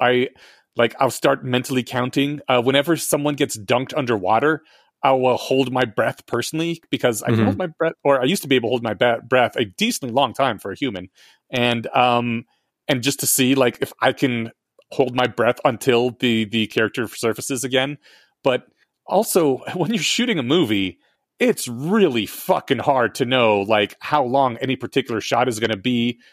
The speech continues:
Speaker 1: how many seconds of this take that you're doing is gonna end up in the final movie. Like, I think you're just setting yourself up for failure if you're saying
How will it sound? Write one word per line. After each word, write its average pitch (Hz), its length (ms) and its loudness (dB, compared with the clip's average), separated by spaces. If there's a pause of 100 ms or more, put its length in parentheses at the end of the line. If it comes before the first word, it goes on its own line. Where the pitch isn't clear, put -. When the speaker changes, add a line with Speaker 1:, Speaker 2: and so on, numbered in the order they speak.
(100)
Speaker 1:
how 135 260 -2
many 131 240 0
seconds 135 540 -2
of 120 500 0
this 123 240 0 (320)
take 135 240 2
that 139 120 0
you're 127 100 -2
doing 127 300 2
is 104 100 -6
gonna 123 200 -2
end 120 160 -2
up 123 140 0
in 117 60 -8
the 110 80 -2
final 117 260 -2
movie. 107 340 -2
Like, 95 300 -4 (420)
I 151 40 0
think 196 240 -2
you're 131 80 -2
just 123 180 -2
setting 135 220 2
yourself 123 320 0
up 120 120 -2
for - 80 -14
failure 110 460 2
if 98 100 -2
you're 110 140 0
saying 110 400 0